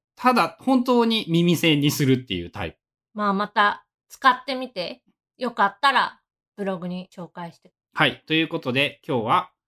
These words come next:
Speaker 1: ポケットキャストで聞けるようになったよっていうのと、聞けるじゃないね。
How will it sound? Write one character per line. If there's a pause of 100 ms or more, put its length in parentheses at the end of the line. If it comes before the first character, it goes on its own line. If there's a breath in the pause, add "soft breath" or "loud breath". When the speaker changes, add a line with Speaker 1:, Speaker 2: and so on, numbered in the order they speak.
(240)
Speaker 1:
ポ
ケ
ッ
ト
キ
ャ
ス
ト
で
聞
け
る
よ
う
に
な
っ
た
よ
っ
て
い
う
の
と、
聞
け
る
じ
ゃ
な
い
ね。